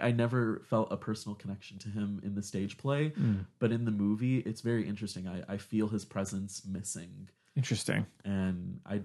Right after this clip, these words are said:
Speaker 1: I never realized how important the narrator and the Baker's father were.
Speaker 2: Yeah.
Speaker 1: But,
Speaker 2: Hmm.
Speaker 1: yeah.
Speaker 2: Interesting.
Speaker 1: Yeah.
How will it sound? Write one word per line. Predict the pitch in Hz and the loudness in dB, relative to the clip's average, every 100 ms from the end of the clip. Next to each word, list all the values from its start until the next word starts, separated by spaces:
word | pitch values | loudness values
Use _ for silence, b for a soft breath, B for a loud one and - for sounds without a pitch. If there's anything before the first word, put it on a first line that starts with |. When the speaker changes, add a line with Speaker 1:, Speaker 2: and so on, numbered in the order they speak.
| - | -4
Speaker 1:
I | 98 | -2
never | 104 104 | 0 2
realized | 104 104 101 95 - | 2 4 2 0 -2
how | 101 95 | -6 -6
important | 92 98 - - 104 - 104 | -6 -10 -12 -12 -18 -18 -8
the | 104 | -2
narrator | 101 104 98 101 98 90 | 2 2 2 2 0 0
and | 95 92 92 | -2 -2 -4
the | |
Baker's | - - - | -6 -10 -14
father | - 92 90 90 | -12 -10 -8 -8
were. | 92 90 82 107 - | -8 -8 -8 -10 -4
Speaker 2:
Yeah. | - 113 98 95 b b _ | 6 8 8 6 b b _
Speaker 1:
But, | - 104 - _ _ _ - | -18 -18 -18 _ _ _ 2
Speaker 2:
Hmm. | 117 - - _ _ | 4 2 -2 _ _
Speaker 1:
yeah. | - - - _ | -20 -20 -20 _
Speaker 2:
Interesting. | - - - 104 98 - | -4 0 2 2 0 -4
Speaker 1:
Yeah. | - | -18